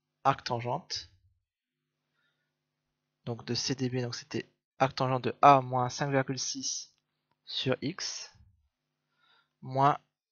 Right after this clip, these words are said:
arc tangente de A sur X. Donc alpha est égal à arc tangente de A moins cinq virgule six sur X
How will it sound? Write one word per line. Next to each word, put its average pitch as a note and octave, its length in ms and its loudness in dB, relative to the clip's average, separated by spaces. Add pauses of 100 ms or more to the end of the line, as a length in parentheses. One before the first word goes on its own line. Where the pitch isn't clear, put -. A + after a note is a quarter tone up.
(400)
arc C#3 200 2
tangente B2+ 640 -4 (1900)
de B2+ 240 2 (600)
A C3+ 240 6 (160)
sur - 300 2
X. - 440 -6 (1600)
Donc - 280 -10
alpha C3+ 500 6
est C#3 180 -2
égal C3 240 2
à - 40 4
arc - 240 0
tangente B2+ 320 -4
de A#2 200 -2
A C#3+ 200 6 (220)
moins B2 140 -8
cinq C3 160 -6
virgule B2+ 280 -2
six C3 220 -4
sur - 300 -2
X - 400 -4